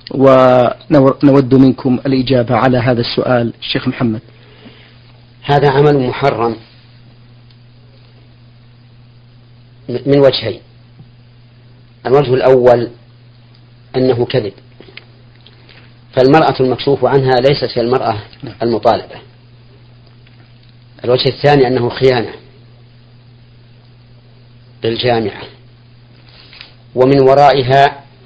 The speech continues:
Speaker 2: الوزارة، ومن ورائها الدولة، ومن ورا-، ومن ورائها الأمة، فهي خيانة لكل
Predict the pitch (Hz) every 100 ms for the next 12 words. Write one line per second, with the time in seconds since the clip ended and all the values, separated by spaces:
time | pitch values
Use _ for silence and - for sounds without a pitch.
0 | - - - 123 127 127 135 127 101 -
1 | - - - - - - - - - _
2 | 113 123 131 123 139 147 120 120 - 143
3 | 143 165 156 - _ - - - - -
4 | 120 135 120 120 123 - 120 135 135 127
5 | 120 139 151 117 139 113 85 - - _
6 | _ - - _ - - - - - -
7 | _ - - - - - - - - -
8 | _ _ _ - - - 127 127 127 147
9 | 143 131 123 - 160